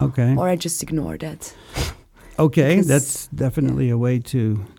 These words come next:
Speaker 1: to handle that. I'm,
Speaker 2: Absolutely.
Speaker 1: well, let me give you a specific example. If someone came up to you, let's say a woman, and says, "Oh, you guys think you're so cool just because you're in a rock band, but the people only like you 'cause you're women." What would you say to that?
Speaker 2: Thank you.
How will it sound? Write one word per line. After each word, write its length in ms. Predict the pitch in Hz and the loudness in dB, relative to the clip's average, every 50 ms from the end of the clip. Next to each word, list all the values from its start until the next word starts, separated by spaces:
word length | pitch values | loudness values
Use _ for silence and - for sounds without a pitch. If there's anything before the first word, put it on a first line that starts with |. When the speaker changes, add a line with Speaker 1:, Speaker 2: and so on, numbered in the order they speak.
| _ - | _ -4
Speaker 1:
to 120 | - 127 | -2 0
handle 360 | 107 110 120 117 117 117 113 | 2 2 2 2 2 2 2
that. 180 | 117 127 131 135 | 2 0 0 0
I'm, 0 | |
Speaker 2:
Absolutely. 320 | - 170 175 165 165 170 | 0 0 0 0 0 0
Speaker 1:
well, 100 | 185 185 | 0 2
let 100 | 190 202 | 2 2
me 100 | 202 190 | 2 2
give 180 | 170 190 180 175 | 2 0 2 2
you 140 | 170 165 156 | 2 2 2
a 60 | 143 | 0
specific 680 | - - - 147 135 - 160 151 131 - 139 131 135 - | 0 -2 -2 -2 -2 0 -2 0 0 0 0 0 0 -2
example. 560 | 131 110 117 113 117 120 120 113 - 113 110 | -2 0 0 0 2 2 0 0 0 0 0
If 100 | 120 117 | 0 0
someone 400 | - - 147 139 139 139 131 123 | 0 0 0 2 2 2 2 0
came 280 | 117 - - 139 120 123 | 0 0 0 0 2 2
up 180 | 123 120 - - | 0 -2 -4 -6
to 120 | - 131 | -4 -2
you, 60 | 123 | -2
let's 200 | 120 147 143 - | 0 0 -2 0
say 120 | - 180 156 | 0 0 2
a 80 | 143 | 2
woman, 360 | 131 135 139 139 143 139 127 | 2 2 2 2 2 2 2
and 140 | 120 120 110 | 2 2 0
says, 240 | - 135 120 113 110 | 0 0 0 0 -2
"Oh, 220 | - - 147 139 135 | -2 0 0 2 2
you 180 | 135 151 165 | 2 2 0
guys 280 | 156 156 139 131 127 - | 2 2 2 2 0 0
think 200 | - 135 123 - | 0 -2 -2 0
you're 120 | 120 123 | -2 -2
so 240 | 120 - - 139 127 113 | -2 0 0 0 0 -2
cool 400 | - - - 143 131 131 127 113 | -4 -2 0 0 2 2 0 0
just 220 | 117 120 117 - | -2 -4 -6 -6
because 340 | - 131 - - 123 117 113 | -8 -8 -4 -2 -2 -2 0
you're 140 | 117 120 113 | -2 0 0
in 80 | 107 | 0
a 60 | 107 | 0
rock 260 | 113 113 120 123 113 - - | 2 2 2 0 0 -2 -4
band, 340 | - 117 107 117 117 110 107 | -4 0 0 2 2 0 0
but 140 | 127 113 - | -2 -4 -2
the 160 | 139 127 113 - - _ | -2 -2 -4 -4 -10 _
people 260 | - 147 147 - 151 131 131 | -4 -4 -2 0 0 0 2
only 200 | 131 127 127 123 | 2 2 2 0
like 280 | 113 117 120 113 - | 0 0 -2 -2 -2
you 160 | 131 120 110 | -2 -2 -2
'cause 260 | 107 - 120 117 110 113 | -2 -2 -2 -2 -2 -2
you're 120 | 113 113 | -2 0
women." 340 | 107 117 117 110 110 110 113 | 0 0 0 0 -2 -2 -2
What 160 | 131 147 147 | 0 0 0
would 160 | 135 151 135 | 0 0 0
you 80 | 151 131 | 0 -2
say 200 | 131 - 135 135 110 | 0 0 0 0 0
to 100 | 113 107 | 0 -2
that? 260 | 107 104 104 - - - - - - | -2 -4 -6 -8 -12 -18 -20 -14 -6
Speaker 2:
Thank 240 | - 311 403 440 - | -2 -2 -2 0 0
you. 220 | 269 202 170 147 | 0 0 -2 -2